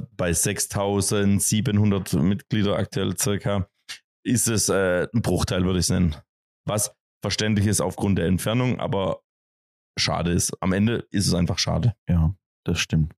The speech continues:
Speaker 1: Ist immerhin, man ist Mitglied in einem Verein. Das ist die Mitbestimmung schlechthin. Demokratisch.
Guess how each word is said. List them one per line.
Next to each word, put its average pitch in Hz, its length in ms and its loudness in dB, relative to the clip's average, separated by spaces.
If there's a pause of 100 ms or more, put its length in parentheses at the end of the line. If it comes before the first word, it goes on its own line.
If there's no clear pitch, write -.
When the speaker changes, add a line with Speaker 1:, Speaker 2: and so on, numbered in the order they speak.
(100)
Speaker 1:
Ist 117 160 0
immerhin, 120 340 2
man 101 120 0
ist - 160 0
Mitglied 117 280 0
in 107 80 4
einem 104 120 2
Verein. 101 600 0
Das 104 200 -2
ist - 220 -2 (160)
die 117 140 2
Mitbestimmung 120 600 0
schlechthin. 113 480 0 (360)
Demokratisch. 107 800 -2